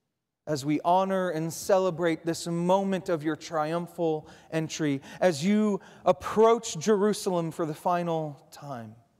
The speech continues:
Jesus, be glorified. It's your holy and precious name we pray.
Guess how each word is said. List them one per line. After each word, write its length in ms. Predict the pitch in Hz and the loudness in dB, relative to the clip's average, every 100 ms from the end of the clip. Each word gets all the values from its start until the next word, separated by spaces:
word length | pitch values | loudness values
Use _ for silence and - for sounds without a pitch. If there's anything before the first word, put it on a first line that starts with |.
| _ _ _ _ _ _ _ _ _ _ _ _ _ _ _ | _ _ _ _ _ _ _ _ _ _ _ _ _ _ _
Jesus, 600 | - 160 151 123 117 - - _ _ _ - | -10 -6 -6 -8 -12 -14 -16 _ _ _ -10
be 480 | 156 151 147 143 - _ _ _ | -6 -6 -6 -8 -12 _ _ _
glorified. 640 | - - 135 123 110 - - - - _ _ _ _ _ _ _ _ _ _ _ _ _ _ _ _ _ _ - | -18 -6 -6 -6 -10 -16 -18 -18 -20 _ _ _ _ _ _ _ _ _ _ _ _ _ _ _ _ _ _ -18
It's 120 | - | -12
your 80 | 143 | -10
holy 580 | - 160 156 156 151 143 | -6 -6 -4 -4 -6 -8
and 180 | 135 | -12
precious 520 | 135 156 147 - - - | -12 -12 -12 -14 -16 -12
name 340 | 131 123 123 | -12 -10 -10
we 100 | 120 | -12
pray. 480 | 113 - 123 113 | -14 -18 -20 -20